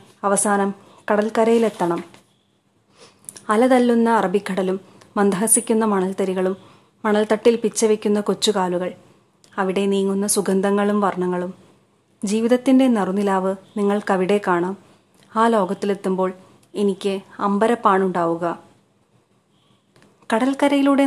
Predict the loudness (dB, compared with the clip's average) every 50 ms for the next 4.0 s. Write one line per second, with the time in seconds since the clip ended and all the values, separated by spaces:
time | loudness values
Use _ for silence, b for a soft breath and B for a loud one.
0 | 4 2 2 0 -4 -4 -4 -2 0 0 -2 -2 B B B B B B B _
1 | -4 -4 -4 -2 -2 -2 0 0 0 0 0 0 0 0 0 0 -2 -2 -2 -4
2 | B B B B B _ _ _ _ 0 0 2 0 0 0 0 0 2 2 2
3 | 0 0 -2 -2 -2 -2 -2 -2 -2 -2 -2 -2 -2 -2 0 0 0 0 0 -2